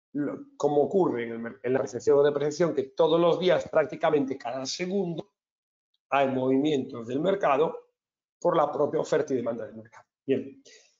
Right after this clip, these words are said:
otra parte importante que quiero dejar claro en este webinario para principiantes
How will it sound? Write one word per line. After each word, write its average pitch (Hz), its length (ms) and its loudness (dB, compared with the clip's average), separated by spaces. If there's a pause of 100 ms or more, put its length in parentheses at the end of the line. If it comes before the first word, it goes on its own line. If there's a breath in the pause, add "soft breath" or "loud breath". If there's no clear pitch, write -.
otra 277 280 6
parte 220 260 0
importante 147 1000 0 (100)
que 131 100 -8
quiero 170 220 2
dejar 156 260 2
claro 147 420 0 (1080)
en 135 140 -2
este 147 180 0
webinario 135 580 2
para 123 200 -12
principiantes 123 680 -6